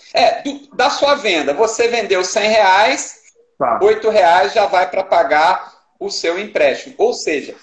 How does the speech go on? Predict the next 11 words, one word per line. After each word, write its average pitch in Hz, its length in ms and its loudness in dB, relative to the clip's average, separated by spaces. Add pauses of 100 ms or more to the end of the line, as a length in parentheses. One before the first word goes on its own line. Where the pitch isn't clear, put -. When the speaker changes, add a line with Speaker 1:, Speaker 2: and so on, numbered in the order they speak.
(460)
Speaker 1:
fazendo 233 960 -2
dessa 135 380 -2
forma, 156 680 0
ele 190 200 -2
é 190 80 0
tipo 254 500 -12
um 254 80 -6
empréstimo 226 720 -2
consignado 170 1200 -6 (480)
pra 220 180 0
empresa. 196 600 0